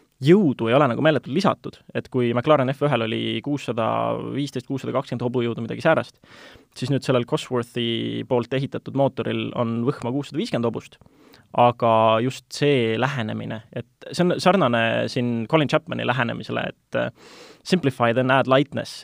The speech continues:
et just see, et sa tegelikult, sa ei lisa siin meeletult jõudu selleks, et kiirust saavutada, vaid sa tõmbad seda massi maha. Ja ise, olles siin viimasel ajal sõitnud, äh, kergemate autodega, siis ma võin öelda, kuidas tõesti, noh, igatahes,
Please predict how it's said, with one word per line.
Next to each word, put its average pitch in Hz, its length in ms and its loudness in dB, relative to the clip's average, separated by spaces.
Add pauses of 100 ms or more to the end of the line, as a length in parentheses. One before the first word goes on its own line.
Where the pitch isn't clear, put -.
et 123 100 -2
just - 180 -2
see, 143 200 6
et - 80 -8
sa 117 280 4
tegelikult, 147 400 0
sa 120 120 -2
ei 123 80 0
lisa 139 200 0
siin 113 140 -8
meeletult 123 400 -2
jõudu 165 380 0
selleks, 113 260 -4
et - 80 -18
kiirust 127 320 -4
saavutada, - 380 -4 (280)
vaid 120 220 0
sa 110 140 0 (260)
tõmbad 139 240 0
seda 120 100 -4
massi 139 300 0
maha. 127 240 0 (640)
Ja 117 460 4 (100)
ise, 156 320 4
olles 127 240 4
siin 127 160 -2
viimasel 120 300 0
ajal 117 160 -4
sõitnud, 131 340 -4 (160)
äh, 117 160 -4 (920)
kergemate 131 460 0
autodega, 120 400 0 (240)
siis - 240 -6
ma 120 140 4 (100)
võin 135 160 4
öelda, 135 240 4
kuidas 120 160 -6
tõesti, 135 240 2
noh, 120 100 0 (1040)
igatahes, 151 540 4